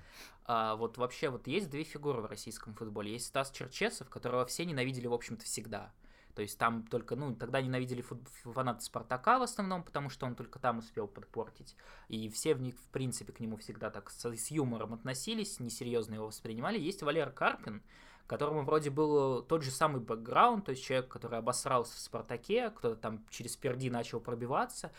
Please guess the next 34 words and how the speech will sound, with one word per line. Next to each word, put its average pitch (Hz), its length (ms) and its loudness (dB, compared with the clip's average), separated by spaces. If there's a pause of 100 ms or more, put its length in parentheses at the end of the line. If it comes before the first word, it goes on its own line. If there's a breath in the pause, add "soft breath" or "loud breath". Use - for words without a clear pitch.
(220 loud breath)
И 214 80 0
вот - 120 0
как 233 200 2
вообще 220 220 -2
сейчас - 220 -4
так - 420 -8
случилось, 185 540 -2
что 127 420 2
примерно 143 720 0
лю-, 131 300 -2
а 120 80 2
люди 180 260 0
одинаковые 131 560 2
по - 100 -8
темпераменту, 120 1040 2 (280 loud breath)
по 113 100 -2
какой-то 147 320 4
быдловатости, 131 920 4
но 117 180 0
вот 120 160 0
к - 80 -12
ним 139 280 -2
абсолютно 139 440 -2
полярные 113 560 2
отношения. 135 580 -10
То 131 100 -6
есть - 180 -6
Черчесов — 151 640 0
это - 100 -16
какой-то 120 440 0
объект 120 300 -2
всеобщей 127 460 -2
ненависти 113 640 -4
вообще. 127 460 -2